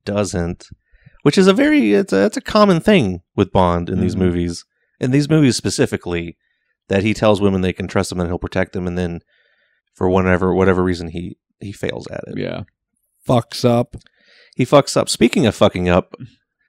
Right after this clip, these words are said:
Speaker 1: that is something that Silva doesn't do. We, we talked about how everything has to go perfectly, and that is such a departure from the previous two movies.
Speaker 2: <laughs> Yeah, right.
Speaker 1: <laughs> I just thought about that.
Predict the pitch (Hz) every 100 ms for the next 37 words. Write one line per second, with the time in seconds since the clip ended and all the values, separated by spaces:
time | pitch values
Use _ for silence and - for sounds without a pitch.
0 | _ - 117 139 151 139 139 113 139 131
1 | 120 127 131 101 95 101 98 101 - 107
2 | 98 98 98 76 - 101 101 101 - 95
3 | - 110 117 - 95 90 _ - - 113
4 | 143 151 143 156 135 - 127 139 123 110
5 | - 113 131 127 - 104 98 101 87 165
6 | 160 262 247 269 208 170 175 196 269 247
7 | 302 277 311 285 - 285 - 117 127 123
8 | 123 104 90 - 90 85